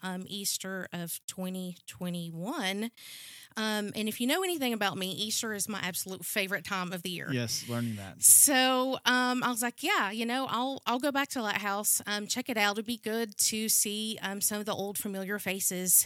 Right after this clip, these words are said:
Speaker 1: And I walked into Lighthouse that day, and it was like walking into home. Um,
Speaker 2: Right.
Speaker 1: I feel like I had to take that journey to find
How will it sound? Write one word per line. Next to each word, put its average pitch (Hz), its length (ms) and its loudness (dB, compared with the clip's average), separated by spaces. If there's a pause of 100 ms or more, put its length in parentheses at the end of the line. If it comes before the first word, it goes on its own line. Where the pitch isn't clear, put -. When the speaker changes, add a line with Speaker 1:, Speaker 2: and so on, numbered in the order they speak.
(160)
Speaker 1:
And 202 240 -4
I 190 40 0
walked 233 260 0
into 247 160 2
Lighthouse 190 460 0
that 175 160 -2
day, 180 340 -4
and 185 320 -4 (640)
it 240 100 2
was 349 320 4 (160)
like 202 320 -4
walking 196 380 -4
into 180 320 -6
home. 151 380 -6 (300)
Um, 180 260 -4
Speaker 2:
Right. 185 100 -6
Speaker 1:
I - 20 -8
feel 208 240 -4
like 247 260 -2
I 180 40 -4
had 196 220 -8
to 196 80 -8
take 196 300 -10
that 196 180 -8
journey 208 480 -6 (460)
to 208 80 -8
find 202 500 -4